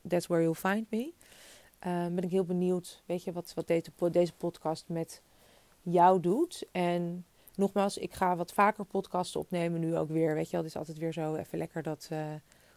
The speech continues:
hoe zeg je dat? Dat we weer een drempeltje over zijn. Ik had het een tijdje niet gedaan. Ik vind het heerlijk om het te doen.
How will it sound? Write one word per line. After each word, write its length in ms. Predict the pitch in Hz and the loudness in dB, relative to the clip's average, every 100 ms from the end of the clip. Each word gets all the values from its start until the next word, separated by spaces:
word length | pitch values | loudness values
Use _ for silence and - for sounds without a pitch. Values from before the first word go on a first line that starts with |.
| - | -8
hoe 100 | 175 | -4
zeg 160 | 180 | -2
je 60 | 190 | 0
dat? 320 | 233 330 - _ _ _ _ _ _ | 0 -2 -8 _ _ _ _ _ _
Dat 100 | 180 | -2
we 60 | 185 | 2
weer 100 | 190 | 2
een 80 | |
drempeltje 460 | 175 185 185 180 180 | 4 2 2 0 2
over 160 | 180 170 | 2 4
zijn. 160 | 170 | 0
Ik 60 | 175 | 0
had 140 | 175 | -6
het 100 | - | -8
een 60 | 175 | -2
tijdje 340 | 180 175 - | 2 2 0
niet 120 | 170 | -4
gedaan. 380 | - 170 170 220 | -2 2 2 2
Ik 120 | 208 | -2
vind 140 | - 170 | -6 -6
het 100 | 160 | 0
heerlijk 420 | 170 175 190 190 | 2 4 4 2
om 100 | 180 | -2
het 120 | 170 | -4
te 80 | - | 0
doen. 260 | 170 214 | 0 0